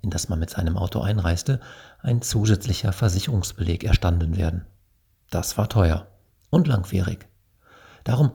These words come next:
hatten sich mehrere Länder zu einem Abkommen zusammengeschlossen, bei der die grüne Karte als einheitliches Versichertenzeichen diente. Nach einem Verkehrsunfall im Ausland ist die grüne Versicherungskarte bis heute hilfreich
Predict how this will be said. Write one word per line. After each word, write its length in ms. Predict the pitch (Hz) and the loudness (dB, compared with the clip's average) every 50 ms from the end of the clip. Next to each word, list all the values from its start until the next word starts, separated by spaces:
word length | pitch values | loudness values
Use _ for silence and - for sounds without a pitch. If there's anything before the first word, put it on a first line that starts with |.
| - - | -4 -10
hatten 160 | - 113 104 | -6 -4 -4
sich 220 | 92 101 - - | -4 -4 -4 -4
mehrere 360 | 104 92 98 92 87 87 90 | -2 0 0 0 0 0 -2
Länder 340 | 90 80 82 90 90 104 104 | 0 0 0 2 2 0 0
zu 120 | - - 110 | 0 0 0
einem 160 | 104 104 - | 0 0 0
Abkommen 480 | - 104 - - - 107 98 92 85 | 0 -2 -4 -2 -2 0 0 0 0
zusammengeschlossen, 720 | - - 87 87 82 87 85 82 - - 82 - 101 85 - - - - - - - - - - | 0 2 2 4 4 2 2 0 0 0 0 0 0 -4 -4 -8 -16 -20 -20 -20 -20 -20 -16 -10
bei 100 | - 120 | -6 -2
der 140 | 98 101 113 | 2 2 2
die 100 | 107 113 | 2 2
grüne 240 | - - 101 82 87 | 0 0 0 -2 0
Karte 400 | - - - 113 120 - 120 - - - - - _ | 2 4 4 4 6 4 0 -2 -4 -8 -20 -18 _
als 280 | - 202 156 - - - _ | -4 -2 -2 -2 -4 -8 _
einheitliches 720 | - 107 101 104 90 87 98 104 107 - - - 120 - - | -8 -6 -4 -2 0 2 2 0 0 -2 -4 -4 -4 -4 -2
Versichertenzeichen 1000 | - 131 107 104 104 - 101 - - 110 - - - - 95 90 - - 92 | -2 -2 0 0 0 -2 -2 -6 -6 -10 -10 -8 -6 -4 -4 -4 -2 -2 -2
diente. 380 | 87 87 85 85 - 110 107 - - _ _ _ _ _ _ _ _ _ _ _ _ _ - - - - _ _ _ _ _ - | 0 0 0 -2 -2 -4 -6 -6 -8 _ _ _ _ _ _ _ _ _ _ _ _ _ -20 -20 -20 -20 _ _ _ _ _ -4
Nach 280 | - 131 143 - - - | 0 2 2 2 2 2
einem 180 | 98 87 80 | 2 2 2
Verkehrsunfall 640 | - - 95 - - 82 - - 117 - - 113 110 | 2 0 -2 0 0 -2 0 -2 -2 -2 0 2 2
im 100 | 101 101 | 2 0
Ausland 400 | 98 104 107 - 143 139 139 - - - - - - | 0 0 0 2 2 2 2 0 -4 -18 -18 -6 -2
ist 200 | - 143 - - | -2 -2 -2 -2
die 40 | - | -2
grüne 240 | - 143 127 131 | 0 2 2 2
Versicherungskarte 800 | 110 - 113 98 101 107 95 - - - 101 104 123 120 110 - - - _ | 2 0 0 2 2 2 0 -2 -2 -2 -2 0 0 0 -2 -2 -6 -8 _
bis 240 | - 160 156 - - | -2 0 0 0 0
heute 260 | 175 160 139 - - | 2 0 2 0 -2
hilfreich 600 | - 73 - 98 92 - - - 87 80 - - | -4 -2 -2 -2 -2 -2 0 0 0 0 0 -2